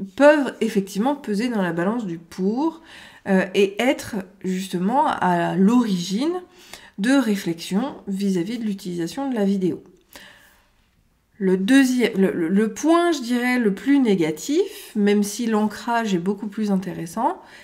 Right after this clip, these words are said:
et plus important, c'est le, alors en anglais on dit versatile, euh, mais c'est, c'est le côté moins retenu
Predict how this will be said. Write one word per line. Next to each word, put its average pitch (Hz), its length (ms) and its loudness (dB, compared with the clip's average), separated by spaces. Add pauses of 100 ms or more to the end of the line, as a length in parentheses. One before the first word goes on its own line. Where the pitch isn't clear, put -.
(160)
et 202 120 -2
plus 196 240 -2
important, 196 640 -2 (340)
c'est 302 680 -2
le, 202 560 4 (1040)
alors 160 240 -10
en 165 80 -10
anglais 196 260 0
on 226 100 -2
dit 165 200 -2
versatile, 190 680 -4 (560)
euh, 170 200 -8 (100)
mais 190 360 0
c'est, - 460 -12 (220)
c'est 285 300 2
le 277 160 6
côté 285 680 -2 (840)
moins 262 680 2 (300)
retenu 214 840 -2